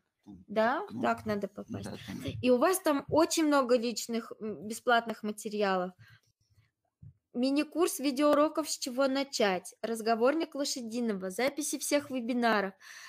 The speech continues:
Speaker 2: а, м, м, видеоуроки по кликер-тренингу и волшебству присоединений первой части.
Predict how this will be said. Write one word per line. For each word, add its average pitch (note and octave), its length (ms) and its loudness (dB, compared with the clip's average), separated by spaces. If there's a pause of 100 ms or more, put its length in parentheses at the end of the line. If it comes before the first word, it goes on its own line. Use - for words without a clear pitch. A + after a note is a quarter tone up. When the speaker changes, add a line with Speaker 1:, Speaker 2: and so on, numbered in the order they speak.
(120)
Speaker 2:
а, A3 640 6
м, F#3+ 260 -6
м, A3+ 720 -6
видеоуроки C#4 760 4
по B3+ 140 -2
кликер-тренингу C4+ 920 -2
и - 180 -4
волшебству B3 580 -4
присоединений A#3+ 840 -4
первой G3 460 0
части. F#3 640 -6